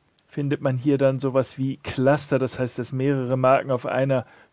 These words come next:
Höhe sind. Das wäre zumindest mal ein ganz gutes Indiz dann, dass man auf einem bestimmten Niveau entweder, ähm, eine Unterstützung findet oder zumindest mal einen Dreh erwarten kann.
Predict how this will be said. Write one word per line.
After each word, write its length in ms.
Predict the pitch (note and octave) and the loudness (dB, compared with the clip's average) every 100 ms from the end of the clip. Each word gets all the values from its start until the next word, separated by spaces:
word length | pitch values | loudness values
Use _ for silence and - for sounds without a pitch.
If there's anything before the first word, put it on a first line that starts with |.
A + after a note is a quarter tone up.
| - | -6
Höhe 320 | C#3 D#3 D#3+ | 2 6 6
sind. 300 | C3+ C#3 D3 | 6 2 0
Das 280 | C#3+ A#2+ C3 | 2 0 -2
wäre 340 | B2+ C#3 D3 C#3+ | 0 2 2 -2
zumindest 560 | - C3 C#3 C#3+ C#3 | -4 -4 -2 -2 -4
mal 200 | C3+ B2 | -4 -4
ein 180 | - B2 | -4 -6
ganz 200 | B2 A#2 | -6 -6
gutes 360 | - D3 C#3 - | -8 -4 -4 -6
Indiz 460 | B2+ A#2+ D3+ D3 | -8 -6 -6 -4
dann, 260 | - C3 C3+ - - - - | 0 0 0 -12 -20 -20 -10
dass 220 | C3 B2 | -8 -6
man 200 | C3+ B2 - | -4 -6 -2
auf 280 | C3 B2+ - | -2 -2 -4
einem 240 | B2 C3 | -4 -4
bestimmten 420 | A#2+ - C#3+ D3 | -4 -4 -6 -4
Niveau 320 | C3 A#2 A#2+ C3 - _ _ - | -4 -2 -2 -4 -6 _ _ -18
entweder, 460 | A#2 A#2 A#2 A#2+ A2 _ _ _ _ _ _ _ _ _ _ _ _ _ - | -14 -6 -2 -2 -4 _ _ _ _ _ _ _ _ _ _ _ _ _ -10
ähm, 360 | B2+ A#2 A#2 - | -6 -4 -4 -4
eine 320 | B2 B2+ - | -6 -6 -6
Unterstützung 580 | C3+ G#2+ - D#3+ D#3+ C#3 | -6 -4 0 0 0 0
findet 380 | D3+ D3 D3 | 0 2 0
oder 320 | - C3+ C3+ A2+ - - - | 2 4 4 4 -8 -20 -12
zumindest 480 | - C3 B2+ B2 C3+ | -2 -2 0 -4 0
mal 100 | B2 | 0
einen 80 | |
Dreh 220 | A#2+ A#2+ B2 | 0 0 2
erwarten 440 | B2 B2+ B2+ B2+ | 4 4 2 -2
kann. 240 | A#2+ A#2 | -12 -12